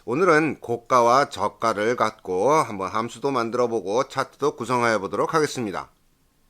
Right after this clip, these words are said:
현재 올려진 차트는 크루드 오일 십 분 차트입니다. 날짜 변경선을 아침 여덟 시로 이동시켜 놓았습니다.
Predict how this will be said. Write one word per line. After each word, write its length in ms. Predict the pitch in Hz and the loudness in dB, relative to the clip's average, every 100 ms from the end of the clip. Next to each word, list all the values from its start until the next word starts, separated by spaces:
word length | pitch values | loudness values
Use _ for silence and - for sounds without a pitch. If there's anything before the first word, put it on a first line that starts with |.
| _ _ _ _ _ _ _ _ _ _ | _ _ _ _ _ _ _ _ _ _
현재 240 | - 175 190 | -6 0 2
올려진 440 | 170 165 156 156 | 4 4 2 -2
차트는 600 | - 165 180 143 123 147 | -4 -4 -4 -4 -2 -4
크루드 280 | - 160 139 | -6 -6 -2
오일 440 | 135 123 139 180 | 0 0 -2 -4
십 260 | 170 - - | -6 -14 -12
분 220 | 143 143 | -8 -6
차트입니다. 720 | - 131 - 127 110 87 71 - _ _ _ _ _ _ _ _ _ _ _ _ _ _ | -2 -4 -2 -4 -4 -6 -8 -16 _ _ _ _ _ _ _ _ _ _ _ _ _ _
날짜 400 | 117 139 190 180 | -4 -2 2 2
변경선을 840 | 160 165 175 170 160 139 165 180 123 | 2 0 -2 0 0 2 2 2 0
아침 480 | 127 - - 160 | -2 -4 -8 -4
여덟 340 | 143 113 135 143 | -2 0 0 -2
시로 560 | - 139 135 147 165 | -6 -8 -2 2 2
이동시켜 480 | 160 143 143 - 147 | 0 -4 -6 -4 -4
놓았습니다. 880 | 131 120 - 113 101 90 82 71 | 0 -2 -2 -8 -6 -4 -6 -8